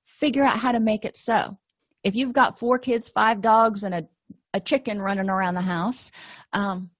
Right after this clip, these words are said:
that's kinda our house, <laughs> um, and you like it calm and peaceful, I suggest you install a really good lock on the bathroom door,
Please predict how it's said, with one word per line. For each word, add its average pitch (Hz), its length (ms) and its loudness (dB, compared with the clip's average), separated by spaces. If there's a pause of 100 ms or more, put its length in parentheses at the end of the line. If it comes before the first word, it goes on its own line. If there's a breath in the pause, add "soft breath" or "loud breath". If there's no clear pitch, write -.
that's - 260 -16
kinda 175 300 -4
our 175 140 -6
house, 170 420 -2 (140)
<laughs> - 160 -10
um, 302 240 8 (1000 loud breath)
and 294 240 6
you 302 100 0
like 254 220 2
it 247 120 -2
calm 240 240 4
and 208 100 -6
peaceful, 254 580 0 (540 loud breath)
I 302 160 6
suggest 269 720 2
you 247 120 2
install 226 360 0
a 190 60 0
really 220 300 -2
good 214 220 0
lock 214 320 4
on 196 100 -4
the 180 60 -4
bathroom 196 440 0
door, 185 400 0